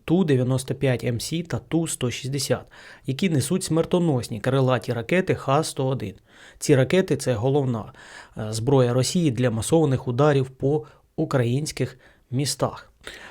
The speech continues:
Але тепер цей аеродром палає,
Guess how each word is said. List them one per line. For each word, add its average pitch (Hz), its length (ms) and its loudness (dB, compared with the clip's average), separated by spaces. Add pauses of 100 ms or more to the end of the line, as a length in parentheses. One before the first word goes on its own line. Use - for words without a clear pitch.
(120)
Але 151 200 8
тепер 170 320 6
цей 165 260 4
аеродром 139 600 4
палає, 143 800 2